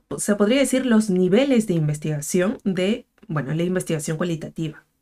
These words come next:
Si nosotros estamos interesados en abarcar algún aspecto, eh, social, algún comportamiento, alguna actitud, alguna percepción, tal vez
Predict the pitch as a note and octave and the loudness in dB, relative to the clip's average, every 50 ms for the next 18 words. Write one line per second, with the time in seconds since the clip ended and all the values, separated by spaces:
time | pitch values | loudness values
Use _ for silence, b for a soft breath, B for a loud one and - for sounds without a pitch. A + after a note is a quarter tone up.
0 | _ _ _ _ _ _ - A3 G#3+ G#3+ A#3 A3+ D#4 - - G4 F4+ C#4 A3 - | _ _ _ _ _ _ 2 4 6 6 4 2 -2 -4 -4 -2 -2 -2 -2 0
1 | - A3+ A3+ A#3+ A#3 - A3 G3+ - E3+ D3+ D#3 D3+ - - F#3+ F#3+ F#3 F3+ - | 2 2 2 2 2 2 2 2 2 2 -2 -2 -2 0 0 2 2 2 0 -2
2 | - F3 E3+ E3 D#3+ D#3+ D#3+ D#3 D#3 D3 - - G3+ G3+ F#3 E3+ - - - E3+ | -4 -4 -4 -2 -2 -2 -2 -4 -6 -4 -2 0 2 2 2 0 -2 -4 -4 -4
3 | D#3+ D#3+ E3 E3+ F#3+ G3 G3+ G#3 G3 G3 - - - F#3+ F#3 F#3 - _ - F#3+ | -2 -2 0 0 2 4 4 4 2 0 -4 -4 -2 -2 -2 -2 -4 _ -2 -2
4 | F#3+ F#3 F#3 F#3 F3+ - F3+ E3 D#3+ D#3 D3+ D3 D3+ - F3 D3+ - - F3+ F3 | 0 0 0 0 -2 -2 -2 -2 -2 -2 -2 -4 -6 -8 -8 -8 -6 -4 -4 -2
5 | F3 F3 F3 E3+ D#3+ D#3+ E3+ F3 E3+ E3 F3 E3 D3+ E3 - - - D#3 D#3 D#3+ | -2 0 0 0 0 -2 -2 -2 -2 -4 -4 -4 -4 -6 -6 -6 -6 -4 -4 0
6 | F3 F#3+ G3 F#3+ F#3 F3+ F3 E3+ E3+ - - E3 D#3+ D#3+ D#3+ D#3+ D#3 D#3 D#3 D#3 | 2 2 2 2 2 0 -2 -4 -4 -6 -6 -4 -4 -4 -2 -2 -4 -4 -4 -4
7 | D#3 D#3 D#3 D#3+ D#3 D#3 D#3 D3+ - E3+ - - - G#3 G#3 G3 F3+ E3+ E3 E3 | -6 -4 -4 -4 -6 -6 -8 -8 -8 -10 -6 -2 -2 0 2 2 2 2 0 -2
8 | D#3+ E3 D#3+ - - - G#3+ - E3 D3+ - - - G#3+ G3+ G3+ G3 F#3+ F3+ - | -2 -4 -4 -4 -6 -8 -6 -8 -10 -10 -10 -6 -2 0 2 2 0 0 -2 -4
9 | D#3 D3+ D3+ E3 E3+ E3 - | -4 -2 -2 -2 -4 -4 -10